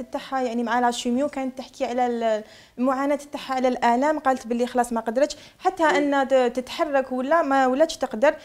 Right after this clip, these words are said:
Speaker 1: ما ولاتش تقدر تروح تقرا، رغم أنه تحب، آه، تقرا وتحب تروح
Speaker 2: تقرا.
Speaker 1: الدراسة.
Speaker 2: دايوغ كانت تقول في لا فيديو تاعها بلي نحب نعمل
Speaker 1: بلي
Speaker 2: لي نقرا و
Speaker 1: ما
Speaker 2: مم.
Speaker 1: قدرتش. مهم. نشوفوا حتى، يعني، قالت في لا فيديو تاعها باللي هي تصلي وتدعي،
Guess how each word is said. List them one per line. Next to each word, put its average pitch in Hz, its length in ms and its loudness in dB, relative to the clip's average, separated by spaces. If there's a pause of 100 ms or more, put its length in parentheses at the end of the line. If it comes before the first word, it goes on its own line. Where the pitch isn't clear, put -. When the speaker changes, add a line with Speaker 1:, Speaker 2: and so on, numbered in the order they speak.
(260)
Speaker 1:
ما 285 160 2
ولاتش 320 240 -2
تقدر 285 260 0
تروح 277 260 -4
تقرا، 294 440 4
رغم 285 220 0
أنه 262 420 -2
تحب، 254 400 -6
آه، 202 600 -2
تقرا 226 400 4
وتحب 247 280 2
تروح 247 240 -2
Speaker 2:
تقرا. 240 100 -4
Speaker 1:
الدراسة. 226 400 4
Speaker 2:
دايوغ 285 160 2
كانت 233 160 -6
تقول 220 300 -8
في - 140 -12
لا 185 80 -4
فيديو 175 320 -12
تاعها 180 280 -16
بلي 180 160 -12
نحب 185 280 -14
نعمل 226 120 -2
Speaker 1:
بلي 233 180 -4
Speaker 2:
لي 165 120 -8
نقرا 165 440 -10
و 160 260 -14 (420)
Speaker 1:
ما 220 160 -2
Speaker 2:
مم. 226 60 -8
Speaker 1:
قدرتش. 196 480 -8
مهم. 233 260 2
نشوفوا 262 320 -2
حتى، 320 340 2
يعني، 269 200 2
قالت 269 260 2
في - 120 -4
لا 262 100 6
فيديو 247 280 -2
تاعها 254 380 -2
باللي 240 680 0
هي 247 200 0
تصلي 240 600 -2
وتدعي، 254 460 -2